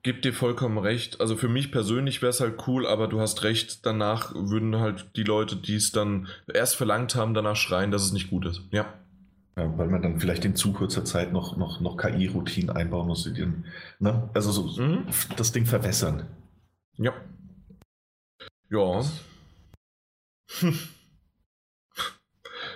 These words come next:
Speaker 1: Ja, was, was, äh, generell f-, sehr, sehr schön, äh,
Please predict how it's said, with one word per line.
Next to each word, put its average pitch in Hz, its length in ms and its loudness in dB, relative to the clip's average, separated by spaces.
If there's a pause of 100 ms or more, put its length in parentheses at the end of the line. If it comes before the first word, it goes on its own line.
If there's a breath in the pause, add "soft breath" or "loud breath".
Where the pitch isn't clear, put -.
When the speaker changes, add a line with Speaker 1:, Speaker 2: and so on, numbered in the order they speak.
(160 loud breath)
Speaker 1:
Ja, 107 340 2
was, 104 280 0
was, - 800 -2 (640)
äh, 120 280 0
generell 135 400 0
f-, - 180 -8 (300)
sehr, 127 320 0
sehr 147 140 2
schön, 143 480 -2 (100)
äh, 120 480 0